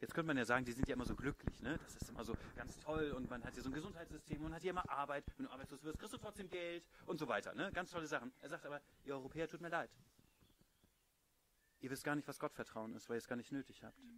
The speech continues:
Ihr wisst gar nicht, was das wirklich ist, auf Gott zu vertrauen, ihm vertrauen zu müssen." Oh, das ist spannend. Also das ist von einer ganz anderen Seite.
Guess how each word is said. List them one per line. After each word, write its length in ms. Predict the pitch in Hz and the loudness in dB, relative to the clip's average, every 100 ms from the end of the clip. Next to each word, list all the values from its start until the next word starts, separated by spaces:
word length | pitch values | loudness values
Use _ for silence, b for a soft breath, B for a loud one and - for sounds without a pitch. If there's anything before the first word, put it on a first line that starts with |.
| - | -8
Ihr 120 | 135 | -2
wisst 200 | 202 - | 0 2
gar 140 | 156 160 | 2 2
nicht, 140 | 156 | 0
was 120 | 127 | -4
das 180 | 123 - | -4 -2
wirklich 340 | 151 196 165 - | 0 0 -2 -4
ist, 260 | 139 - - - - | -6 -6 -18 -20 -14
auf 180 | 107 - | -10 4
Gott 180 | 170 - | 4 4
zu 120 | 147 | -4
vertrauen, 580 | - 135 - 135 117 104 - - | -6 -6 0 2 2 -2 -10 -10
ihm 80 | 113 | -4
vertrauen 480 | 123 - 123 131 | -4 0 2 2
zu 180 | - 127 | 2 4
müssen." 400 | 139 196 - 101 - - - - _ - - - - - - | 6 6 4 -2 -8 -18 -20 -20 _ -14 -6 -4 -4 -10 -8
Oh, 120 | 117 131 | -2 4
das 200 | 139 - | 4 4
ist 80 | |
spannend. 340 | - - 151 - B B B B - - - | -2 -6 -10 -10 B B B B -14 -12 -8
Also 160 | - 131 | -4 -2
das 140 | 131 | 0
ist 80 | 139 | 2
von 140 | 147 | 4
einer 80 | 131 | 6
ganz 220 | 165 202 | 6 4
anderen 280 | 139 117 113 | 0 -2 -2
Seite. 400 | 107 104 117 107 | -2 -2 -2 -4